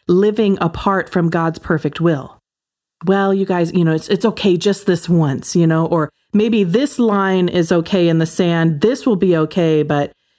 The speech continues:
you know, but then where is the next line in the sand? And where's the next line in the sand? And then once this is normalized, then what's the next one?" And,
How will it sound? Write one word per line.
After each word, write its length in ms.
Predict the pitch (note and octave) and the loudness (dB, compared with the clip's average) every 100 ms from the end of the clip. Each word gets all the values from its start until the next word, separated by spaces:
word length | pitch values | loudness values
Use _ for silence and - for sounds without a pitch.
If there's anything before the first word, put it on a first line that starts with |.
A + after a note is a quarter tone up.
| _ _ _ | _ _ _
you 180 | - F#3+ | -2 0
know, 220 | E3 D3+ - D#3+ | 2 -2 -2 -4
but 240 | - E3+ E3+ | -2 -2 0
then 220 | G3+ F#3 | 0 2
where 220 | G3 G3+ | 2 2
is 140 | F#3+ E3+ | 0 0
the 100 | F3 | 0
next 280 | F3+ - | 0 0
line 300 | F3 F3+ F#3+ | 0 2 2
in 120 | F3+ D#3+ | 2 0
the 60 | |
sand? 440 | - G#3+ A3+ F3+ D3+ | 0 0 0 2 2
And 120 | D#3+ | 2
where's 240 | F3+ E3+ | 0 0
the 100 | E3+ | 0
next 320 | E3+ A#3 - | 2 0 -2
line 280 | G#3 E3+ D3+ | 0 0 0
in 100 | D3 | 0
the 80 | D3 | 0
sand? 360 | - E3+ D3+ D3 | 0 0 2 2
And 120 | D#3+ | 2
then 140 | E3 | 2
once 240 | F3+ G3+ - | 2 0 0
this 300 | E3+ B3+ B3+ | -2 0 0
is 140 | F#3+ | 0
normalized, 800 | F#3+ E3+ E3+ D#3+ D3+ D3+ D3+ - | 0 2 0 0 0 -2 -4 -4
then 240 | F3 E3 D3 _ _ | 0 0 -2 _ _
what's 300 | F3+ F#3+ - | -2 -2 -2
the 100 | F3+ | 0
next 380 | F3+ A3+ - - | 0 0 -4 -2
one?" 260 | F3 D3 | 0 2
And, 180 | D3 D3 | 0 -2